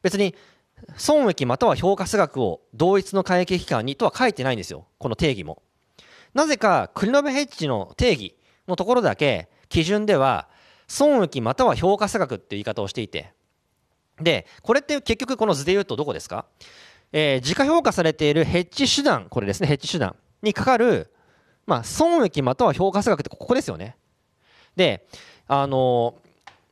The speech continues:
今回の図っていうのは、先物取引、まあ、債券、有価証券なんで、有価証券なんで、このプラス三十っていう概念を説明するときに、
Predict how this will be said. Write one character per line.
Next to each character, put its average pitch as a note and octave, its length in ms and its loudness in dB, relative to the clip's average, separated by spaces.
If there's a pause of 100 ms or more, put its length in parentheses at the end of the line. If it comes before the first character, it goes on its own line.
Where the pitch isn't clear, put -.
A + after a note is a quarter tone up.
(120)
今 F#4+ 260 2
回 D#3+ 200 2
の A#2 100 -2
図 B2 120 -4
っ - 20 -2
て F3+ 180 -2
い F3+ 40 4
う D#3 40 2
の G2+ 100 -2
は、 G#2 280 0
先 - 280 -4
物 C4 200 0
取 C4 260 0
引、 C#3+ 80 -4
ま B2 60 0
あ、 - 20 -6
債 C#4+ 240 0
券、 D3 100 -4
有 A3+ 140 2
価 C#4 100 2
証 C#4 160 2
券 B2 140 -4
な D#2+ 100 -10
ん E2+ 60 -16
で、 G#2+ 320 0
有 A#3+ 160 2
価 C#4 100 0
証 D4 160 2
券 D3+ 160 -2
な F#2 140 -6
ん F2 60 -14
で、 A#2+ 280 0 (300)
こ G#3+ 100 0
の G3+ 240 0 (260)
プ G#3+ 120 2
ラ C#4 100 4
ス C#4+ 120 -6
三 D#4+ 320 0
十 D#3 140 0
っ G#2 40 -4
て - 180 -6
い G#2+ 100 0
う G#2+ 40 -4
概 A3 300 2
念 B2 180 -2
を F#2 60 -4
説 D3 260 -6
明 E3 160 2
す E3 100 -8
る E3 80 -4
と E3 120 -4
き F2+ 140 -12
に、 A2+ 280 -6